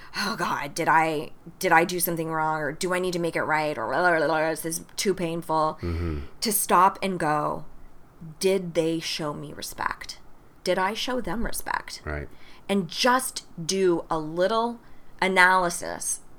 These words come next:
Speaker 1: of the respect within that relationship, 'cause that will speak volumes, and then continue to fuel your mind with that mantra if it resonates with you. If not, create something that does.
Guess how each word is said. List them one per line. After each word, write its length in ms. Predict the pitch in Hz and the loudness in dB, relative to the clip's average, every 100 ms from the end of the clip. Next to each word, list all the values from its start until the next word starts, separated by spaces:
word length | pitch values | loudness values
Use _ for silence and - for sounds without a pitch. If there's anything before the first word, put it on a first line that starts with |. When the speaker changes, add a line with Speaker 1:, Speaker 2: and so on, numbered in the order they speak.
| - | -4
Speaker 1:
of 160 | 180 175 | -2 0
the 100 | 175 | 0
respect 600 | 165 - 160 170 - - | 0 2 4 4 2 -6
within 540 | - - 170 160 165 | -6 -6 -6 -6 0
that 240 | 151 151 | 2 2
relationship, 720 | 156 131 92 - - 69 73 - - - - | -2 -8 -10 -8 -6 -4 -4 -6 -14 -10 -6
'cause 260 | 196 165 165 | -4 -2 6
that 280 | 208 202 | 8 8
will 80 | 214 | 2
speak 320 | 202 - 175 - | -4 -6 -10 -2
volumes, 600 | 151 147 156 160 190 - | 0 0 -4 -10 -10 -4
and 160 | 240 | 0
then 120 | 254 247 | 0 0
continue 520 | 247 220 - 233 254 | -4 -2 -2 -2 -2
to 100 | 226 | -4
fuel 600 | - - 185 262 330 269 | -6 -4 -2 0 0 -2
your 400 | 190 165 156 151 | -4 -2 0 0
mind 720 | 151 170 269 131 127 196 247 - - - - - | 0 -2 0 -2 -2 -6 -6 -10 -14 -10 -10 -2
with 360 | 175 214 220 - | 2 2 0 -8
that 360 | 170 170 175 175 | 4 6 6 2
mantra 440 | 196 262 - - - | 0 0 0 0 2
if 200 | 202 214 | 2 2
it 140 | - | 2
resonates 460 | 196 185 170 139 240 | 2 2 -2 -4 -6
with 120 | - | -4
you. 140 | 143 - | -4 -2
If 160 | 175 | -2
not, 240 | 202 220 - | 0 0 0
create 280 | - 196 - | -2 -2 -4
something 300 | 175 180 170 | -4 -4 -4
that 180 | 160 | -4
does. 380 | - 233 110 78 | 4 4 4 0